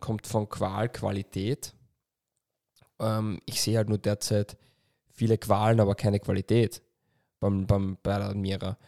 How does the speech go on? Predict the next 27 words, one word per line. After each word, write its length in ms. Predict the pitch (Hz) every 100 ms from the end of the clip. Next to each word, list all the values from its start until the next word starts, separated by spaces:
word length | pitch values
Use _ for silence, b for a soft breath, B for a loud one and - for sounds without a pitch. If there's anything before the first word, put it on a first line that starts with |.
| b _
Und 200 | 98 98
da 80 | 104
muss 180 | 107 107
man 120 | 107
sich 180 | 104 104
hinstellen 600 | 110 104 - 107 104 104
und 180 | 104 -
sagen, 300 | 107 107 101
woran 560 | - 101 - - 107 107
liegt 280 | 110 120 -
das? 260 | 101 101 - b b b _ _ _ _ -
Das 200 | 87 85
Erste 420 | 104 110 - 107
ist, 280 | 107 104 -
man 80 | 104
kann 180 | 110
sich 120 | 104 107
die 80 | 107
Spieler 340 | - 120 123
anschauen 400 | 123 117 135 139
und 120 | 110
die 60 | 104
Spieler 260 | - 107
finde 200 | 107 104
ich 100 | 107
nicht 260 | 117 123 -
schlecht. 500 | - 135 156 - -